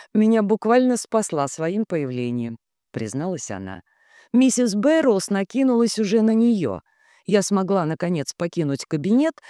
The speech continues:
и сразу же направилась в уборную». «Вы плакали», утвердительно проронил детектив, разглядывая наспех подведённый макияж. «И как долго?»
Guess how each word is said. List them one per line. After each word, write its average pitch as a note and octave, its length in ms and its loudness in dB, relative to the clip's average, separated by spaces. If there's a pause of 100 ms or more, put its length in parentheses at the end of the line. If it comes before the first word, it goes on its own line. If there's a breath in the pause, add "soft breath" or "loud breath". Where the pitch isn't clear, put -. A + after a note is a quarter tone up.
(140 loud breath)
и G3 100 -2
сразу A3+ 400 0
же A#3+ 140 2
направилась F3+ 640 -2
в E3+ 60 -2
уборную». G2 580 -6 (880)
«Вы A#3 480 4
плакали», G#2 680 2 (360)
утвердительно B2 760 -2
проронил A2+ 520 -2
детектив, G#2+ 580 -4 (300 loud breath)
разглядывая A2+ 680 -2
наспех A3+ 460 -2
подведённый B2 580 -2
макияж. F#2 640 -6 (500)
«И A#3+ 80 4
как C#3 260 0
долго?» G2+ 500 0